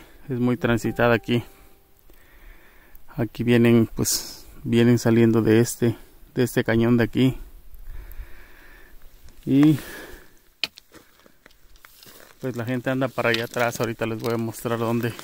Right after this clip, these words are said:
está nuestro campamento. Yo vine a dar una vuelta por acá a checar de este lado.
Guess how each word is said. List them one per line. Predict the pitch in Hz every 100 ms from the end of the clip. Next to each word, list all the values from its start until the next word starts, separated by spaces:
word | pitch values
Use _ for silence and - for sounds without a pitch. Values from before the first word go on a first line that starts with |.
| - - - _ - - - - _ _ _ _ - -
está | -
nuestro | 131 - 139
campamento. | 135 127 127 151 156 - 147 131 - -
Yo | 135
vine | 135 135
a | 135
dar | 135
una | 135
vuelta | 131 131 127
por | 120 120
acá | 117 123
a | 123
checar | - - 120
de | 127
este | 123 -
lado. | 131 123 123